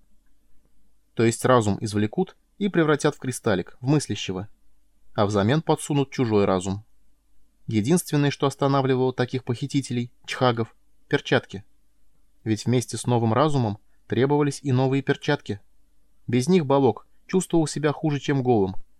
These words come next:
беззащитным, почти мертвецом. И секрет перчаток был величайшим, важнейшим секретом пути. Поэтому они именовались важно. Детектор – распознаватель личности.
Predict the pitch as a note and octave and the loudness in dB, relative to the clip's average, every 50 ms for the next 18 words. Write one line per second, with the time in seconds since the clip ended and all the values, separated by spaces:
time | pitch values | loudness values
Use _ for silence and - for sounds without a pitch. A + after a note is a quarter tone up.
0 | _ - - - A#2 B2 B2 D3 D#3 D3+ - - D3 A2+ A2 F#2+ F#2 - - - | _ -14 -6 -2 0 0 2 0 -2 -2 0 -4 -2 -2 -2 -4 -4 -8 -12 -6
1 | - - D3 - - - F3+ E3+ E3 - D#3 D#3 - - A#2 G2+ F#2+ G#2+ - _ | -2 -2 -2 -2 0 0 2 2 2 0 -2 -6 -4 -2 -2 -2 -2 -4 -8 _
2 | _ - - - _ _ _ - - _ _ - - - _ _ - A#2+ A2+ - | _ -20 -20 -20 _ _ _ -20 -20 _ _ -20 -20 -20 _ _ -6 -6 -4 -4
3 | A#2+ G#2+ A#2 A#2 A2+ - - A2+ - - - C#3+ E3 - C#3+ - - _ - - | -2 0 0 0 0 0 -2 -4 -2 0 0 0 0 0 -2 -8 -8 _ -20 -20
4 | - - _ - A#2 B2+ B2 A#2 A#2 A2 A2 G#2+ - A#2 B2 B2 - - G#2+ G#2+ | -20 -20 _ -2 2 4 4 4 4 2 2 0 2 2 2 2 0 -2 -8 -10
5 | _ - _ _ - A#2+ A#2+ A#2 A2 B2+ D#3 D#3+ - - D3+ C#3 - B2+ - C3+ | _ -16 _ _ -2 0 0 2 2 2 2 2 2 0 -2 -2 -2 -4 0 0
6 | C3 - C3 A#2+ - A#2+ A2+ - - G2+ F#2 F#2 _ _ - - - _ - - | 0 0 0 -2 -2 -4 -6 -6 -6 -8 -8 -8 _ _ -20 -20 -20 _ -20 -20
7 | - _ _ - - _ _ - - _ - F#2 F2+ F#2+ A2 - - C3+ C3 C#3 | -20 _ _ -20 -20 _ _ -20 -20 _ -8 -4 -2 0 0 0 0 0 0 0
8 | - - B2+ A2+ G#2+ A2+ A#2 - C3 A#2 A2+ A2 A2+ G#2 G#2 G#2 A2 A2+ - - | 0 0 0 0 0 0 0 2 2 2 4 4 2 2 2 2 0 0 -4 -4
9 | G#2 G#2 G2+ G2+ G2 G2 F2+ F2+ - _ _ _ - - - - - - _ - | -2 0 0 0 0 -2 -4 -6 -8 _ _ _ -20 -20 -20 -20 -20 -20 _ -6
10 | A2+ A2 G#2 - - D3+ D#3+ - - D#3+ D3 - - B2+ B2 - - - A2+ G#2+ | 0 0 0 2 2 0 0 2 0 -2 -2 -2 -4 -2 -2 -2 0 0 0 2
11 | A2+ G#2+ G#2 A2 A#2 A2+ - A2+ G#2+ G2+ G#2 G2+ - - G2+ G2 - - - F#2+ | 4 4 4 2 2 2 0 -2 -2 0 -2 -2 -4 -4 -6 -6 -6 -8 -12 -12
12 | G2+ | -12